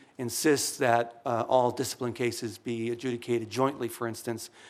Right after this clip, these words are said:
between the U N and the troop contributing countries, then in fact, many nations that are currently the backbone of peacekeeping may choose to withdraw.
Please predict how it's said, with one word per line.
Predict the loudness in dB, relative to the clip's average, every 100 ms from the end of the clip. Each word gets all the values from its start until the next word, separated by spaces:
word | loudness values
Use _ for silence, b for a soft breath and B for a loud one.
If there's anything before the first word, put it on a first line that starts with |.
| B
between | -6 -2 0 0
the | -2
U | 0 2
N | 2 0 -2 -4
and | -2 -2 -4 -6 -12 b b
the | -8
troop | -2 -2
contributing | 0 -4 -6 -14 -2 -2 0 -2
countries, | -2 -2 -4 -10 -10 -14 B B
then | -2 0
in | 0
fact, | 2 4 2 -2 B B B -6
many | 2 6 6 6
nations | 4 2 2 -2
that | 0
are | -2
currently | -2 -4 -2
the | 2
backbone | 6 6 4 -2 -2
of | -4
peacekeeping | -8 -8 -6 -4 -4 -6 b b
may | -2
choose | 0 0 -2 -2
to | -6
withdraw. | -8 -4 0 0 0